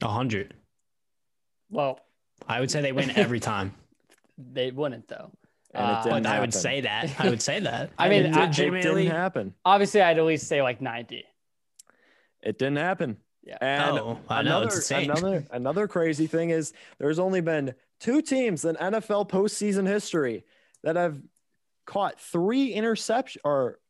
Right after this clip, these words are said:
Speaker 3: I think, or two play, I don't know, three interceptions in a conference championship game that have lost.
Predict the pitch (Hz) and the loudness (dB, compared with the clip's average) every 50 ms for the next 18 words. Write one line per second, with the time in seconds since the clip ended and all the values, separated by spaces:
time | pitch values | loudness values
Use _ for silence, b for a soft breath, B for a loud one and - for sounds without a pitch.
0 | _ _ - 135 - _ 170 151 127 107 - - - 440 403 123 123 120 120 - | _ _ -14 -14 -10 _ -8 -8 -8 -10 -12 -16 -20 -16 -8 -6 -6 -6 -6 -8
1 | - _ _ _ - - 233 226 - 202 190 175 - 135 156 147 131 117 113 101 | -14 _ _ _ -6 -6 -6 -4 -2 -2 -2 -2 -2 -2 -2 -2 -2 -4 -4 -8
2 | 87 92 - - 208 240 247 247 233 220 196 - 214 190 180 - - - 120 190 | -10 -12 -10 -6 -2 0 0 2 2 0 -2 0 0 -2 -2 -2 -4 -6 -6 -6
3 | 175 - - _ _ _ _ _ _ _ _ _ _ _ _ _ _ _ _ _ | -8 -14 -20 _ _ _ _ _ _ _ _ _ _ _ _ _ _ _ _ _
4 | _ _ _ _ _ _ - 113 104 - _ 160 165 170 175 165 - 185 180 175 | _ _ _ _ _ _ -20 -20 -20 -10 _ -4 -2 -2 -2 -2 -2 -2 -2 0
5 | - 175 - - - 175 175 170 180 151 117 - 120 - - 117 110 107 104 101 | -2 -4 -4 -2 -2 -2 0 0 -2 -4 -4 -4 -10 -8 -4 -4 -4 -4 -4 -6
6 | 98 - _ _ _ _ _ _ _ _ _ 143 151 160 139 147 147 151 135 95 | -10 -12 _ _ _ _ _ _ _ _ _ -2 -2 -2 -2 0 0 0 0 -2
7 | - - - - - | -4 -8 -12 -14 -16